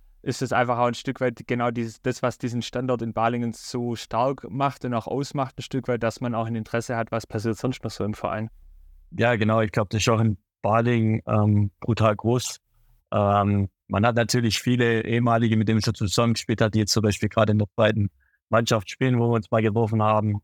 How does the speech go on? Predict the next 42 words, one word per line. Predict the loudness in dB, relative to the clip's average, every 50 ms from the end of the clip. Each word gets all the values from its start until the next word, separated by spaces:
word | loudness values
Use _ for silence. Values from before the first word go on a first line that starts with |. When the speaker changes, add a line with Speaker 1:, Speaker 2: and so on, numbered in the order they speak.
| _ -2
Speaker 2:
Ähm, | 0 2 2 4 4 4 4 4 2 2 2 2 0 -4 _ _ _ _ _ _ _ _ _ _ _
und | 0 0 0 0 0
auch | 0 2 2 2 2 0 -2 -6 _ _
viele | 0 0 2 2
Bekannte. | 2 0 2 0 0 0 0 0 0 0 -2 _ _ -12
Ähm, | -12 -12 -12 -14 -14 -16 -18 -18 _ _ _ -6 0
klar, | 2 2 4
man | 4 2 2
ist | 0 0
ja | 2 2
Handball | 2 2 4 2
interessiert, | 2 2 0 -4 -2 2 2 2 2 0 _ _ -2
ähm, | 0 2 2 2 2 2 0 -4 -10 _ _
dann | -18 -14
guckt | -4 -4 0 2
man | 2 2
dann | 2 2 2 2
auch | 2 2
mal | 2 2
ein | 2 2
Handballspiel | 2 2 2 0 0 0 0 0
an, | 2 2 2 2
ohne | 0 0 0 2
dass | 0 0 0
man | 0 0 2
selber | 4 2 2 2 -2
spielen | -2 0 0 2 2
muss. | 2 0 -2 -4 -12 _ _ _ _ -20 -20 -20 -20 _ _ _ _ _
Ähm, | 0 2 2 4 2 2 2 0 0 -2 -6 _ _ _ _ _
und | -2 0 2 2 4 4 4 2 2 0 -4 _ _ _ _ _ _
deshalb | -2 -2 0 2 2 2 2 2 0 -4 _ -4 -2
unterstützt | 0 0 2 2 0 -2 -2 0
man | 0 2
da | 2 4
auch | 4 2 2 0
und | 0 -2
guckt | -2 -2 0
da | -2 0
gerne | 2 2 4 4 2
auch | 2 2
mal | 2 2 2 0
zu, | 0 0 2 2 0 -2